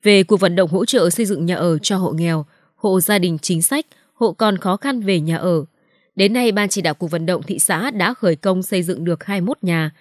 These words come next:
Trong quá trình triển khai thực hiện, theo báo cáo của các xã, phường còn một số khó khăn vướng mắc cần được tập trung giải quyết. Tại hội nghị,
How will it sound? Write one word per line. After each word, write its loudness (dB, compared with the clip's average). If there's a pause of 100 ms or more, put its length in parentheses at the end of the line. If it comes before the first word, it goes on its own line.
(460)
Trong 0
quá 0
trình -2
triển -2
khai -4
thực -6
hiện, 2 (360)
theo 2
báo 4
cáo -2
của 2
các -6
xã, -2
phường 0 (140)
còn 0
một -2
số -2
khó -2
khăn -4
vướng 0
mắc 0 (420)
cần 4
được 4
tập 0
trung -2
giải -4
quyết. 0 (720)
Tại 4
hội 2
nghị, 4